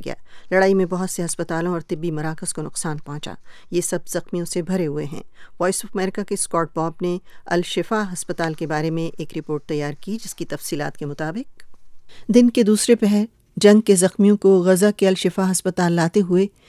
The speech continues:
ایمبولینسز نے اپنے سائرن بند کر رکھے تھے۔ عہدیداروں کا کہنا ہے کہ غزہ کے سب سے بڑے ہسپتال میں اب صرف لڑائی میں زخمی ہونے والوں کا علاج ہو رہا ہے۔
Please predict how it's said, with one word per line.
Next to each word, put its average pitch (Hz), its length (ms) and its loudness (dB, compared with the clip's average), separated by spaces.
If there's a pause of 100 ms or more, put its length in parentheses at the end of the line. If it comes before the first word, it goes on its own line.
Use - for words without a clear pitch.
(100)
ایمبولینسز 196 640 6
نے 202 80 6
اپنے 185 200 0
سائرن 175 400 2
بند 170 220 2
کر 160 160 -2
رکھے 156 240 -4
تھے۔ 160 180 -4 (600)
عہدیداروں 190 440 8
کا 196 100 -2
کہنا 190 340 2
ہے 196 80 2
کہ 180 180 -2
غزہ 180 280 2
کے 185 80 -4
سب 185 200 -2
سے - 140 -2
بڑے 170 260 0
ہسپتال 190 460 -2
میں 180 260 -2 (320)
اب 196 200 -2
صرف - 280 -2
لڑائی 175 300 4
میں 185 140 2
زخمی 175 300 0
ہونے 170 180 2
والوں 160 260 2
کا 170 120 -2
علاج 156 420 0
ہو 175 60 -4
رہا 160 280 -2
ہے۔ - 100 -10